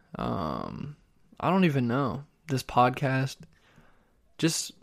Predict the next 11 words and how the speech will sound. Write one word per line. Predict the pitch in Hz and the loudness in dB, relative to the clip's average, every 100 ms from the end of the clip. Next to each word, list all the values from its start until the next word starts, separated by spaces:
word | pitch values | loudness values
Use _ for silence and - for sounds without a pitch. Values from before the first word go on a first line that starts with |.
| - | -6
hanging | 131 139 135 | 2 4 4
out | 135 | 4
with | 131 - | 2 2
people | 143 139 135 | 2 6 6
a | |
bunch, | 131 135 135 - | 8 6 4 2
but | - 120 - - _ _ _ _ - - - _ _ 131 | 6 8 6 0 _ _ _ _ -20 -20 -20 _ _ 6
I | |
wish | 147 165 | 8 8
I | 160 | 8
could, | 147 143 123 117 | 8 6 6 0